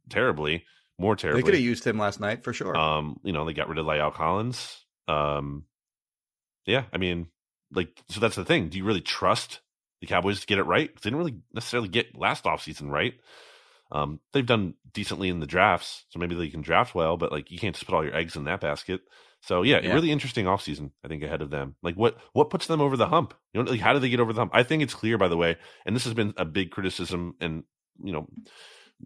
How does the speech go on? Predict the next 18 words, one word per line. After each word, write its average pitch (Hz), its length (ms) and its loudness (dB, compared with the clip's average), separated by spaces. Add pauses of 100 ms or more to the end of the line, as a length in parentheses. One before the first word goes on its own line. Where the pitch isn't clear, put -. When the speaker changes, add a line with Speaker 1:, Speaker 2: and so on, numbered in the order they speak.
Speaker 1:
point, 107 380 0 (180)
uh, 82 360 4 (100)
for 98 100 -6
me 98 200 2
against 95 340 0
Dak 85 340 4 (100)
since 92 220 -6
his 90 140 -8
rookie 95 160 -6
year 110 260 2
is 92 240 0 (1300)
he's 98 140 -10
a 160 40 -6
big 160 260 -4
product 147 320 -2
of 147 80 -2
a 147 40 -4
system. 82 460 -6